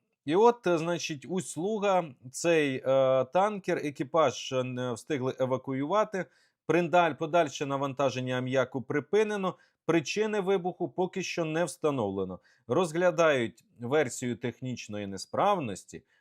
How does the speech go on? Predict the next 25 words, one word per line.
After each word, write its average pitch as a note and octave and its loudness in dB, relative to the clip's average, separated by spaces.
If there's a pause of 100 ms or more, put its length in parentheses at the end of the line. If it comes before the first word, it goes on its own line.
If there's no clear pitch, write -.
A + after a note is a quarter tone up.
(100)
а B2+ 8
також F3 0
не C3+ -2
виключають C3 -2 (220)
диверсію. G2 0 (880)
Ну, G#3 2 (140)
я D#3+ 2
скажу, F3 -6
що E3+ -2 (340)
кремльовським E3+ -2
Ф D3+ -6
С C#3+ -6
Б D#3 2
шникам D#3 -8
і D3 -6
Г C3 -4
Р D3+ -4
Ушникам, D#3 -8
кремльовським C#3+ -8
товаришам C#3 -4
є D3+ 2
про A2+ -4
що A#2 -10
доду-, A#2 -4
задуматися A2+ -6